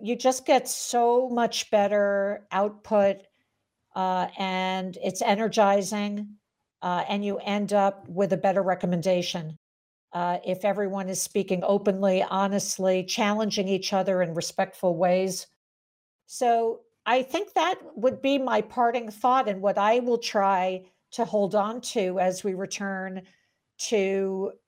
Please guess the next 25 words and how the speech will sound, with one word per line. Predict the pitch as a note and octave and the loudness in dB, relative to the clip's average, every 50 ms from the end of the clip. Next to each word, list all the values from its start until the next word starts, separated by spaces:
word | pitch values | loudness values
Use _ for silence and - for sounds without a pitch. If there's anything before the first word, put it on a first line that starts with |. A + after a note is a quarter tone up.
| _ - | _ -8
the | G3 G3+ | -4 0
office, | G3+ F#3+ F#3+ F#3+ F#3+ - A3 G#3 G#3 G#3 G#3 - - - - _ _ - | 2 2 2 2 2 2 2 2 2 2 -2 -8 -10 -10 -12 _ _ -8
uh, | F3+ F#3 F#3 F#3 F3 - - | -4 -4 -2 -2 -2 -2 -4
and | F#3+ F#3+ F3+ | -6 -6 -4
have | F#3 G3 E3+ G3+ | -4 -6 -6 -4
more | G3+ G3 G3 G3 | -4 -4 -4 -4
human | F3 - C4 B3 A#3+ B3+ A3 | -2 -2 -2 0 2 2 0
interactions, | A3 G#3+ G#3 - - A3 G3+ G3 G#3 G3+ - - - A#3 A3+ B3+ C#4 - - - _ _ _ _ _ _ _ _ _ | 0 -2 -2 -2 -2 0 0 0 0 -2 -2 -2 -2 -2 -2 -2 -4 -8 -10 -12 _ _ _ _ _ _ _ _ _
uh, | - F#3+ F#3 F#3 | -4 -2 -2 -2
which | F#3 G#3+ - - | -2 -4 -4 -4
I'm | A3 F#3+ | -4 -2
looking | G3 G#3+ G#3 - G#3 F3 | -2 -4 -4 -6 -8 -6
forward | - - G#3 G#3 G#3+ G#3 G#3 G#3 | -2 0 0 0 0 -2 -6 -6
to, | - - F3+ E3+ E3+ E3 E3+ E3+ - _ _ _ _ _ | -2 0 0 2 2 0 -2 -6 -10 _ _ _ _ _
is | - F#3+ G3+ G#3+ G#3 G#3 G#3+ G#3 F#3 - - - - | -4 -2 0 0 2 0 0 -2 -6 -10 -12 -8 -4
to | A#3 A#3 A3+ A3 | -2 -2 -2 -2
just, | F#3+ - - A3+ A3+ A#3 A#3 A#3 - - - A3+ | -4 -2 0 2 2 2 0 -2 -8 -12 -8 -6
you | A3 G3+ | -4 0
know, | G#3 G3+ G3 G3+ G3 F#3+ - - | 2 2 2 2 2 0 -6 -12
keep | - - C4 B3+ B3 B3+ - | -6 -2 -2 -2 -2 -4 -6
communicating, | - A3 A3 G#3+ G#3 G#3 G#3+ G#3 G#3 - G#3 G3+ G3 G3 G3 G3 G3 F#3+ F#3 F#3 F#3 G3 F#3+ F#3+ - _ _ _ _ _ _ _ _ | -8 -6 -4 -2 -2 -2 -2 -4 -2 0 0 2 2 2 2 2 2 0 -2 -4 -6 -8 -8 -10 -12 _ _ _ _ _ _ _ _
uh, | F#3 F#3 F#3 F#3 F#3 | -2 -2 0 -2 -2
keep | - - C4 C4 B3+ - | -4 -4 -4 -4 0 2
building | B3 A3+ G#3+ F#3 A3 G#3 G3+ | 4 4 4 4 2 0 2
relationships, | F#3 G3+ F#3+ G3 F#3+ F3+ F3+ - G#3 F#3+ - - - G3 F#3 F#3 F#3 - - - - - | 2 4 4 4 2 2 0 -4 -6 -6 -4 0 2 2 2 2 -2 -6 -10 -8 -8 -8